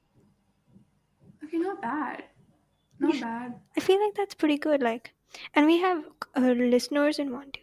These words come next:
Speaker 2: three.
Speaker 1: In what?
Speaker 2: Um, I'm saying we have listeners in one, eleven countries.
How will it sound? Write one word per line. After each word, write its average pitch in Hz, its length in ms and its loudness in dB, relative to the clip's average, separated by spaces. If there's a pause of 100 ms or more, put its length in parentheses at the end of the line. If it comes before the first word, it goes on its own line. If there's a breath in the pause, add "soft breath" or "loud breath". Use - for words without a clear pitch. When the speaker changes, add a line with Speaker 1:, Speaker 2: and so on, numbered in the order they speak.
Speaker 2:
three. - 200 -20 (2000)
Speaker 1:
In 240 120 -6
what? 254 380 -8 (1120)
Speaker 2:
Um, 285 300 6
I'm 285 100 0
saying 311 220 2
we 302 140 4
have 302 140 2
listeners 269 540 2
in 262 220 2
one, 247 100 -6 (4000)
eleven 269 460 10
countries. 254 600 -2